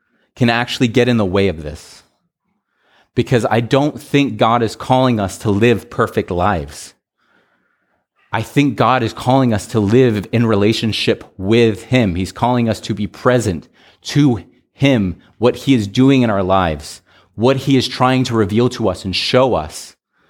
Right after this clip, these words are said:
The problem isn't the things that are going wrong. That's not necessarily what God sees. What God sees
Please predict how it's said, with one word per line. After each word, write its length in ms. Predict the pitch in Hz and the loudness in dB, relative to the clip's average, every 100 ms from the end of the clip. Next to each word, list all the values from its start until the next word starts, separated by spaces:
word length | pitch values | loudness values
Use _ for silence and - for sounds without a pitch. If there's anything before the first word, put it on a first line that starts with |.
| _ _ | _ _
The 100 | 110 | -8
problem 500 | - - 143 165 160 139 | -6 0 2 2 2 2
isn't 340 | 147 143 110 | 2 2 0
the 80 | 110 | -4
things 300 | - 139 131 | 0 2 2
that 100 | 123 | 0
are 60 | |
going 420 | 120 113 127 120 92 | 0 2 2 2 0
wrong. 400 | 107 131 104 90 | 2 2 0 -2
That's 200 | 104 131 | -4 0
not 300 | 135 139 123 | 0 0 -2
necessarily 600 | 127 117 - 131 127 107 | -2 -4 0 2 4 2
what 180 | 101 | 2
God 260 | 95 104 101 | 0 0 -2
sees. 640 | - - 123 78 78 - _ _ _ _ _ _ _ _ _ _ - | -6 -2 -2 -2 -6 -16 _ _ _ _ _ _ _ _ _ _ -6
What 180 | 104 92 | -6 -2
God 340 | 117 135 135 | 0 0 0
sees 720 | - - 151 110 85 - - | -4 -2 0 2 0 -4 -16